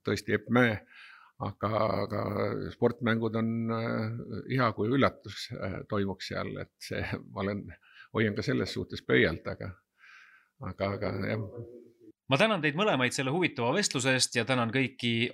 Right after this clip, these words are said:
Speaker 2: Olümpiaakadeemia podcasti kuulajaid. Meie podcast on leitav enamuses suuremates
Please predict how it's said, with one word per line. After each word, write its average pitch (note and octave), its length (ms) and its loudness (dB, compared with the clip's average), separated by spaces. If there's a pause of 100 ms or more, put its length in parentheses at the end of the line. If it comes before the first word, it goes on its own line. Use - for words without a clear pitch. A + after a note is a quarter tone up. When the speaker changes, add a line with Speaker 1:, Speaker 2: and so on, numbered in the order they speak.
Speaker 2:
Olümpiaakadeemia A2+ 960 4
podcasti B2 560 0
kuulajaid. A#2+ 480 2 (480)
Meie D3+ 400 2
podcast F3 480 0
on B2 80 0
leitav E3 320 2
enamuses A#2 400 2
suuremates A#2 540 2